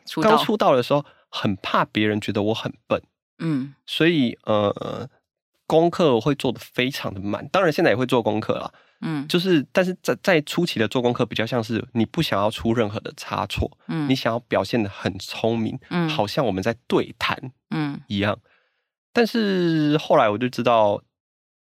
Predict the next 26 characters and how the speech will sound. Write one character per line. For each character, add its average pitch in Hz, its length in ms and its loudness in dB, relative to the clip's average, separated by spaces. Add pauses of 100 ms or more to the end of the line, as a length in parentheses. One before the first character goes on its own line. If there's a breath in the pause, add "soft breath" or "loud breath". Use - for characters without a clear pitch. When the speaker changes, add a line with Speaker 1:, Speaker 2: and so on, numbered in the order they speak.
(540)
Speaker 2:
本 107 100 -2
来 98 120 0
人 110 200 0
就 175 80 0
不 131 120 -2
会 139 60 2
知 147 100 0
道 151 100 4
所 127 180 0
有 107 80 2
的 98 80 -4
事 113 160 -4
情 - 180 -6
嘛， - 320 -12
Speaker 1:
对。 147 140 -2
Speaker 2:
访 107 120 0
问 143 160 0
很 113 140 -2
多 110 140 -2
时 104 140 -6
候 113 160 -2
就 107 100 -4
是 110 100 -8
请 - 280 -6
教 - 240 0
嘛。 - 140 -12